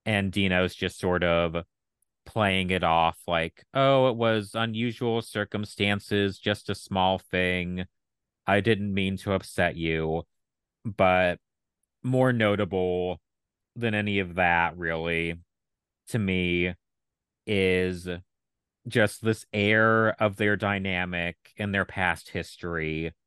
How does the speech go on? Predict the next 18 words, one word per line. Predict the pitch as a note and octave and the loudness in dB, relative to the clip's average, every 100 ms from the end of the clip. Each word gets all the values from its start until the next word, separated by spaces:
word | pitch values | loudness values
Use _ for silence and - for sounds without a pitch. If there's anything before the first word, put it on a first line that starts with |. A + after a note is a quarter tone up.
| _ _ _ _ _ _ - | _ _ _ _ _ _ -8
and | G#2+ | -8
clear | - A2 G2 | -4 0 0
history | F#2 G2+ - G#2 F#2+ | 0 -4 -4 -2 -2
of | F2+ | -2
abuse. | F2+ D#2+ E2 D#2 D#2+ - - - - | -4 -4 -4 -4 -6 -12 -20 -20 -16
And | - G2+ F2+ | -8 -6 -2
that | F2 E2+ E2+ - - - _ _ _ _ _ _ _ | 0 0 -4 -10 -20 -20 _ _ _ _ _ _ _
I | A#2+ A#2 | 0 0
think | - D3 | 2 0
this | - C#3 | 2 0
scene | - - G2+ G2+ G#2 | -2 -4 0 0 0
is | G2+ G#2+ | 0 -2
a | |
great | E2+ F#2+ F#2+ G2 | -2 2 2 2
example | F2+ F2 E2+ F2+ F#2+ G2 F#2+ F#2+ F#2 - | -2 -4 -4 -4 -4 -2 0 0 -2 -2
of | F2+ F2 E2 D#2+ E2 D#2 E2+ - _ _ _ _ _ _ - | 0 2 2 0 -2 -6 -12 -14 _ _ _ _ _ _ -12
how | - A2+ A2 | -2 2 4
Yoshida | A2+ A2 G#2 - G2 F#2+ F#2+ F2+ F2 E2 | 4 2 0 -4 -2 0 2 2 0 -2